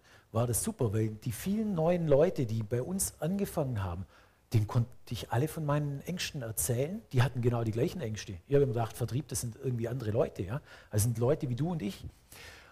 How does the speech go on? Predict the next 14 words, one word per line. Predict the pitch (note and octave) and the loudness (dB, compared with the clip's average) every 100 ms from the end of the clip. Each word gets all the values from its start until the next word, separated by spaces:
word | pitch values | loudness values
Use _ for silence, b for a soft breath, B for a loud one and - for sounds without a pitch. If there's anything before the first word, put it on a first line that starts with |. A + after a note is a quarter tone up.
| B | B
Und | - | 2
die | A2+ | 4
haben | D#3+ | 6
genau | E3 E3 | 4 4
die | F#3 | 4
gleichen | D3+ D#3+ G3 D#3+ | 6 4 4 -2
Ängste | A#2 A2 - G#2+ | -2 -4 -6 -4
und | G#2+ | -2
haben | D3 | 0
die | D3 | 2
gleichen | C#3+ D#3 - D#3+ | 6 6 4 -2
Herausforderungen, | D3 A2+ A2+ - A#2+ G#2 F#2+ F#2 E2+ | 0 0 -2 -2 -4 -8 -10 -10 -8
ja? | G#2 C3+ | -8 -6
Und, | C3 B2+ | -4 -6